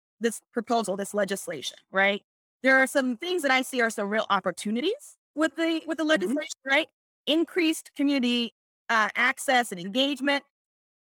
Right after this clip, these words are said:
Speaker 1: How do we address
Speaker 2: Yay.
Speaker 1: so, right, we love that, right? How do we address some of the potential challenges that the legislation brings as well?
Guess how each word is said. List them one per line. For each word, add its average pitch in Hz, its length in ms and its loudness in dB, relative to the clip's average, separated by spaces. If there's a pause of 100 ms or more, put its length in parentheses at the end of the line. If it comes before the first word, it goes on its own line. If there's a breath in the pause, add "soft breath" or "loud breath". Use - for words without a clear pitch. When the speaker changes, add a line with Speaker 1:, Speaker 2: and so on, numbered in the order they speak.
(180)
Speaker 1:
How 302 220 4
do 311 100 4
we 277 120 0
address 226 340 2
Speaker 2:
Yay. 202 500 2 (180)
Speaker 1:
so, 196 180 -2 (300)
right, 311 260 2
we 294 100 -2
love 359 240 4
that, - 220 -2
right? 220 320 2 (1300)
How 370 220 4
do 392 60 -2
we 359 100 0
address 262 280 2
some 254 160 -2
of 247 100 2
the 233 80 2
potential 220 720 0
challenges 190 720 -2
that 185 100 -2
the 185 100 4
legislation 190 680 0
brings 180 460 -4 (100)
as 180 260 -2
well? - 240 -4